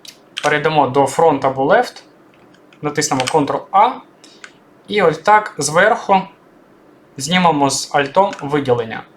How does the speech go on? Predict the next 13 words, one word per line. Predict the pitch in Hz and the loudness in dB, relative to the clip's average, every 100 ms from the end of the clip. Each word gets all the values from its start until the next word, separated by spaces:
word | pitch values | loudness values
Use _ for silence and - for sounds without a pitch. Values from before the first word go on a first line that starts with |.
| _ _ _ - - - | _ _ _ -18 -18 -14
Щоб | - - | -8 -4
у | |
нас | 240 285 - - | 0 0 -2 -8
тільки | 226 220 | -8 -4
залишилося | 165 156 151 190 175 - | 0 2 0 0 -2 -2
знизу | 143 151 135 117 117 | -4 -4 -2 -4 -8
виділення. | 120 113 110 107 - - - | -8 -8 -8 -10 -18 -20 -14
Ось | 147 | -10
таким | - 151 135 | -6 -4 -6
чином. | 135 120 123 _ _ _ _ _ _ _ _ _ _ _ | -6 -10 -14 _ _ _ _ _ _ _ _ _ _ _
Та | 208 | -2
натиснемо | 226 165 160 175 170 151 | 0 -2 -2 -4 -2 -2
Detach. | 135 131 110 98 | -2 -4 -6 -6